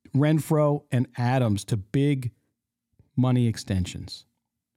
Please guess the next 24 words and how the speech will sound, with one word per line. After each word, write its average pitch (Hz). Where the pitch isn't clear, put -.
They 156
also 185
signed 208
a 190
non-factor 175
in 170
Chandler 165
Jones 143
on 135
the 139
defensive 135
line 127
at 180
edge, 135
trading 160
away 160
Yannick 135
Ngakoue, 123
who's 120
having 127
a 123
much 120
better 127
year. 107